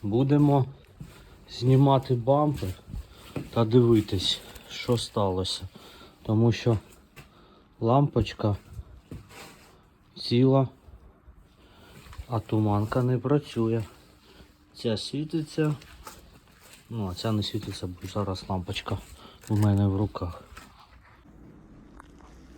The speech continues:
Бампер зняв. Зараз ставимо лампочку. Або спочатку я помірюю напругу, є там чи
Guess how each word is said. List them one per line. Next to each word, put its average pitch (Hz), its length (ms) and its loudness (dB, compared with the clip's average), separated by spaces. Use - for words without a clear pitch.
Бампер 120 500 2
зняв. 143 340 4
Зараз 117 520 2
ставимо 110 580 0
лампочку. 120 580 2
Або 117 340 6
спочатку 120 600 -2
я 104 140 0
помірюю 101 540 -2
напругу, 90 500 -6
є 101 220 -6
там 98 200 -6
чи - 100 -14